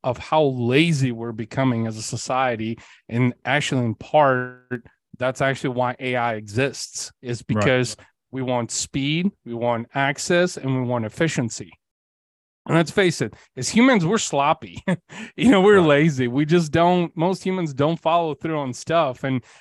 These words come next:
Speaker 1: A I, like, you know, you go and say, "Write me a twelve hundred word blog post on blah, blah, blah," and spits it out in ten seconds. What
Speaker 2: Right.
Speaker 1: human's gonna do that?
Speaker 2: Right.
Speaker 1: You know? And most people are like, "Wait, wait, wait, no, A I is not a real thing,"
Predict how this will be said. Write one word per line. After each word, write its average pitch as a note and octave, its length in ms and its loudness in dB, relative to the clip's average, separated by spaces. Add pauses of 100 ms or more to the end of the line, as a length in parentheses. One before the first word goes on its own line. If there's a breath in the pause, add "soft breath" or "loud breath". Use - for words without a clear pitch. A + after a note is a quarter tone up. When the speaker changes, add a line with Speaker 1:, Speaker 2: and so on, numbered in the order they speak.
(100 loud breath)
Speaker 1:
A C#3+ 180 -2
I, F3+ 360 2
like, C3 380 -10
you C3 60 -6
know, D3 80 -2
you D3 100 -4
go D#3 220 2
and D#3+ 120 2
say, D#3+ 180 -2 (260 soft breath)
"Write D3 380 0
me A3 340 0
a D#3+ 120 2
twelve F#3 360 -4
hundred G3 200 0
word F#3 260 -2
blog D#3 400 -2
post D3+ 380 -6
on A#2+ 160 -6
blah, D#3+ 240 4
blah, E3 200 2
blah," E3 240 0
and B2+ 140 -6
spits - 360 -10
it D3 80 2
out D3+ 200 2
in C#3 80 -2
ten C#3+ 220 -4
seconds. C3 580 -6 (240)
What - 160 2
Speaker 2:
Right. - 80 -14
Speaker 1:
human's B3 320 2
gonna A#3+ 200 4
do A#3+ 140 0
that? A#3+ 360 2 (360)
Speaker 2:
Right. G#2 180 0 (160)
Speaker 1:
You C#3+ 60 -4
know? F3+ 260 2 (300 soft breath)
And D#3+ 120 2
most A3 240 4
people G3+ 260 -4
are D#3+ 80 -2
like, C3 200 -4
"Wait, D#3+ 100 -2
wait, D#3 160 -4
wait, C#3 200 -4
no, C#3 260 -2
A E3 120 0
I D#3 180 0
is C3 140 -6
not C#3 400 -2
a B2+ 120 -10
real B2 360 -6
thing," C3 340 -2